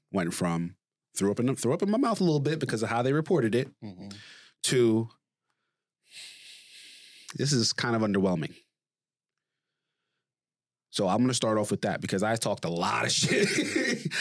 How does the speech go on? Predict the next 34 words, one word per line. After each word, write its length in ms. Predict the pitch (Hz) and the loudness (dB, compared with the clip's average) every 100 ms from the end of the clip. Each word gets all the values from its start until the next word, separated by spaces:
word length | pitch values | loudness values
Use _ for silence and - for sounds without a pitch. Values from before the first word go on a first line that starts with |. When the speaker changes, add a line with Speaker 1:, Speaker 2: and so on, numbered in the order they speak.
| - | -2
Speaker 1:
I 60 | 185 | 0
talked 200 | 202 139 | 2 4
a 60 | |
lot 280 | 123 135 156 | 4 4 4
of 60 | 156 | 4
shit 160 | 170 156 | 4 4
after 220 | 156 156 | 4 2
this 160 | 156 | 2
trade. 460 | 160 160 160 160 160 - - | 4 4 4 4 0 -6 -2
I 100 | 143 | 2
was, 280 | 127 117 104 | 2 2 0
I 140 | 131 | 2
was 180 | 143 123 | 2 4
like, 240 | 120 117 120 - 123 - _ _ _ _ - _ _ - - _ _ - - | 2 0 -2 -8 -14 -18 _ _ _ _ -20 _ _ -20 -20 _ _ -20 -2
with 180 | 120 120 | -2 0
the 80 | 127 | 0
caveat 440 | 135 123 120 110 | 0 2 2 2
that 100 | 113 | 0
I 80 | 110 | 2
was 140 | 107 | 2
always 340 | 120 123 117 - | 4 4 2 2
saying, 420 | 113 101 95 95 _ _ _ _ _ - | 0 0 -2 -6 _ _ _ _ _ -8
"It's 120 | 147 - | -6 -4
a 40 | |
fine 220 | 151 135 | -2 0
trade. 240 | 123 - - _ _ _ | 0 -4 -6 _ _ _
It's 100 | - | -6
fine. 300 | 95 - - _ _ _ _ | -4 -6 -12 _ _ _ _
It's 80 | - | -6
okay." 300 | 139 117 67 _ _ _ _ _ _ _ _ _ _ _ _ - | -4 -4 -6 _ _ _ _ _ _ _ _ _ _ _ _ -6
Let 100 | 80 | -2
me 80 | 92 | 0
say, 200 | 104 101 | 0 0
let 140 | - | 0